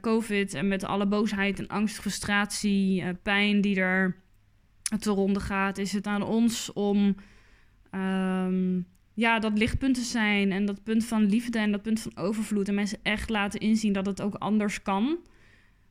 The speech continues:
Ehm, en dat iedereen daarvoor is weggelegd. En daarom zijn wij met z'n allen zo fucking belangrijk. Daarom ben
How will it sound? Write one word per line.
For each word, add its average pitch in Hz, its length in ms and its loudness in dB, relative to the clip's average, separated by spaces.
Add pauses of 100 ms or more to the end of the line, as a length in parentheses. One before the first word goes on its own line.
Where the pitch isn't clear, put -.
(120)
Ehm, 190 880 0
en 208 100 0
dat 220 140 2
iedereen 214 300 0
daarvoor 202 280 -2
is 185 120 -4
weggelegd. 190 760 -4
En 190 640 0 (560)
daarom 254 720 0 (380)
zijn 214 800 2 (500)
wij 214 540 0
met 214 180 0
z'n 208 120 -2
allen 202 640 -2
zo 208 260 -4
fucking 196 340 -4
belangrijk. 190 600 -2
Daarom 196 320 0
ben 196 380 0